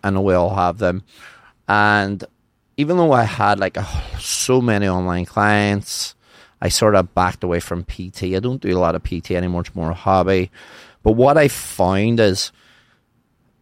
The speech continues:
I had a wake-up call, and I woke up and go, "Right, Mark, you're forty-six." Now I'm forty-seven. That was forty-six. I said, "Mark, you're forty-six. What have you got to show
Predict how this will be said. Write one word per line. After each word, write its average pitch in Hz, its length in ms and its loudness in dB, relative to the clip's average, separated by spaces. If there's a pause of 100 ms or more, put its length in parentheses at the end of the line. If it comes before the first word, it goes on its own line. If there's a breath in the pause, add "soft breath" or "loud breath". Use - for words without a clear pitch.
(220)
I - 60 -8
had 147 220 2
a 147 40 4
wake-up 107 380 2
call, 123 320 4 (180)
and 101 120 -2
I 120 40 4
woke 123 220 2
up 113 120 2
and 113 80 -2
go, 110 100 2
"Right, 107 200 4
Mark, 107 360 0
you're 107 440 4 (300 loud breath)
forty-six." - 1900 -2 (140)
Now 95 100 -2
I'm 95 140 0
forty-seven. 90 500 -2
That - 80 -14
was 85 120 -10
forty-six. - 520 -6
I 90 40 -8
said, 117 140 -8
"Mark, 120 300 0
you're 101 140 -2
forty-six. - 840 -2
What 110 160 2
have 110 120 -4
you 101 100 -10
got 95 300 -2
to 95 140 -8
show 92 440 0